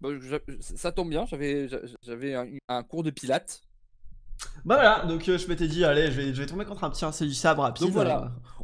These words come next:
Speaker 1: On est là-dessus, sur un deck en plus qui est très simple à jouer, parce que aussi, euh, certains joueurs cherchent la simplicité dans les decks pour pouvoir les enchaîner, pour pouvoir jouer beaucoup,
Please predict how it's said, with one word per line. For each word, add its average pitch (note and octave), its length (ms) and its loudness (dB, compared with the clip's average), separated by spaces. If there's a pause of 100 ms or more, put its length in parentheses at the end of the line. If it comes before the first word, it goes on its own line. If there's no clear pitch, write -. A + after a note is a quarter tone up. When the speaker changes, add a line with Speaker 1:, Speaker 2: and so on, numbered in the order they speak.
Speaker 1:
On A3+ 180 0
est C#4+ 80 2
là-dessus, A3 440 -2
sur F#3+ 120 -4
un F3 60 2
deck F3+ 140 -2
en F3 60 -4
plus F#3+ 140 -10
qui - 80 -8
est C3+ 80 -6
très G3+ 160 -2
simple F3+ 340 -4
à D3 60 -2
jouer, E3 380 0 (260)
parce B2 160 -6
que D3+ 360 -2
aussi, F3 560 -4
euh, A#2+ 100 -4
certains C3 320 -6
joueurs D3 220 -2
cherchent - 320 -6
la B2+ 80 -4
simplicité F3+ 760 -6
dans D3 140 -6
les B2+ 100 -6
decks D3 240 -2
pour - 80 -14
pouvoir C3 240 -2
les B2 160 -4
enchaîner, B2+ 320 -6
pour A2 140 -2
pouvoir A#2 180 -2
jouer B2 140 -2
beaucoup, D3+ 480 -6